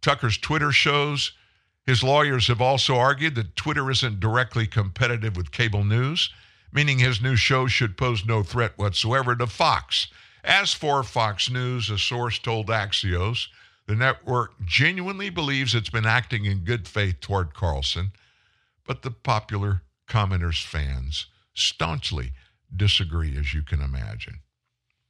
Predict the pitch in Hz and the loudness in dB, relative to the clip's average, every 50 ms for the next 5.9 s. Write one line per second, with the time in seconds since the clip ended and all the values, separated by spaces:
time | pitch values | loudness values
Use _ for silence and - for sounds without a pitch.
0 | _ _ _ - _ _ _ _ _ _ _ _ _ _ _ _ _ _ _ _ | _ _ _ -20 _ _ _ _ _ _ _ _ _ _ _ _ _ _ _ _
1 | _ _ _ _ _ _ _ _ _ - - - - 208 208 175 151 131 - - | _ _ _ _ _ _ _ _ _ -4 -2 -2 0 -2 0 2 2 2 2 2
2 | 120 110 107 92 82 - 113 110 107 98 90 85 - - 110 98 80 71 - 156 | 2 2 2 2 4 4 6 6 6 4 4 2 2 2 2 2 2 0 -4 -6
3 | 185 240 254 220 170 - - _ _ _ _ _ _ _ - 117 104 - - - | -4 -2 -2 -2 -2 -4 -8 _ _ _ _ _ _ _ -2 0 0 -2 0 2
4 | 127 123 113 104 95 90 82 80 76 - - 123 117 98 - - 104 95 95 90 | 2 4 4 4 4 4 4 2 2 2 0 0 0 0 0 0 0 2 2 0
5 | 82 73 76 76 80 87 85 - - - - 113 101 101 98 95 - - | -2 -4 -4 -2 -2 -2 -4 -2 -4 0 2 2 2 2 0 -2 -6 -10